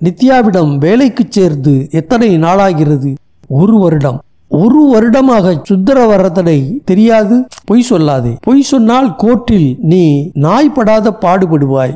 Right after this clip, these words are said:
Come on, tell." "தெரியும்." "Good girl." "சுந்தரவரதனுக்கும் நித்யாவிற்கும் சண்டை வருமா?" தயங்கினாள். "பயப்படாதே, சொல்" என்றான்.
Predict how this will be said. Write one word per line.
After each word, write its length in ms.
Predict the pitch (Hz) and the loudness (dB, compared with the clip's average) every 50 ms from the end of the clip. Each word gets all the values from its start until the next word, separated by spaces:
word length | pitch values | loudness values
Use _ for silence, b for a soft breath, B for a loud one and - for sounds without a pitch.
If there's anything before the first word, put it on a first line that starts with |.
| - - | -4 -4
Come 140 | 175 185 214 | -2 0 0
on, 280 | 247 226 170 127 120 - 180 | 0 -2 -2 -4 -4 -4 -2
tell." 240 | 180 160 127 110 - - _ _ _ _ | -2 -2 -2 -4 -8 -14 _ _ _ _
"தெரியும்." 360 | - 170 165 170 165 147 123 - _ _ _ _ - 139 | -4 -2 0 0 0 0 -2 -4 _ _ _ _ -10 -4
"Good 280 | 147 185 185 170 - - | -4 -4 -4 -4 -4 -4
girl." 200 | 151 131 110 123 - | -2 -2 -4 -4 -2
"சுந்தரவரதனுக்கும் 1120 | 233 240 294 320 339 311 320 269 240 220 214 202 196 208 190 190 165 - - 185 160 151 147 - | 0 0 0 2 2 2 2 2 2 2 0 0 0 0 0 -2 -2 -2 -2 0 0 -2 -2 -2
நித்யாவிற்கும் 880 | 165 165 151 - 254 262 285 247 214 202 180 - - 214 180 160 143 135 | -4 -4 -2 0 0 2 2 2 0 0 -2 -2 -2 -2 -2 -2 -4 -4
சண்டை 360 | 147 - 156 147 165 190 240 226 | -4 -4 -4 -2 0 0 0 2
வருமா?" 520 | 190 165 143 135 131 143 147 151 139 135 - - | 2 2 0 0 -2 -2 -2 -2 -4 -4 -6 -4
தயங்கினாள். 560 | 156 151 185 208 214 208 185 160 139 127 123 - - - | -4 -2 0 2 2 2 2 0 0 -2 -4 -6 -6 -4
"பயப்படாதே, 760 | 185 170 208 240 220 - 254 220 214 202 170 180 165 143 135 143 | -2 0 0 0 -2 -2 0 0 0 0 0 0 0 0 -2 -4
சொல்" 440 | 143 - - - 190 202 220 220 | -8 -8 -4 0 0 2 2 2
என்றான். 540 | 196 165 147 135 123 135 131 123 117 113 - | 2 2 0 0 -2 -2 -4 -4 -4 -6 -10